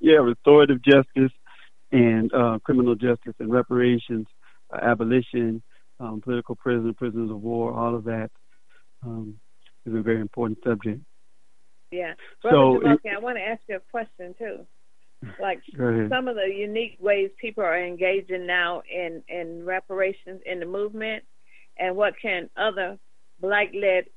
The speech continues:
Speaker 2: grassroots organizations that are not necessarily in reparations,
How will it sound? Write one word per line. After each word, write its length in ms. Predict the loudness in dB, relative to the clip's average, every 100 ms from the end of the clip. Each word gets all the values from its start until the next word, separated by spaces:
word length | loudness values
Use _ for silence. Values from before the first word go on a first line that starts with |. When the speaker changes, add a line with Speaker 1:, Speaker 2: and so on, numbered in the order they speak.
| -12
Speaker 2:
grassroots 500 | -4 -2 -2 -4 -6
organizations 760 | -4 -4 -4 -6 -4 -6 -8 -4
that 180 | -2 -2
are 80 | -2
not 260 | -4 -6
necessarily 840 | -6 -8 -8 -12 -4 0 0 -2 -6
in 100 | -4
reparations, 680 | -4 -2 -2 -2 -4 -16